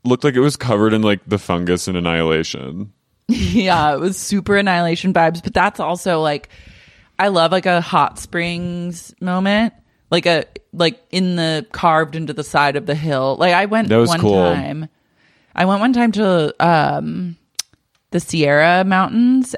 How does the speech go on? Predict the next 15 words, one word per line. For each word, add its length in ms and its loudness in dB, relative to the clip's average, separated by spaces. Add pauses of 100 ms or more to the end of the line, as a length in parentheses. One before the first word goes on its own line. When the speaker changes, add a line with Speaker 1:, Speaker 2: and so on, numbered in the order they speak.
Speaker 2:
and, 600 0 (840)
like, 220 0 (360)
went 380 -2
camping 600 -2
up 160 -2
there 400 2
with 200 -2
a 40 0
guy 280 0
I 40 2
was 160 0
seeing, 420 2
and 260 -2 (100)
there 280 0
were 440 0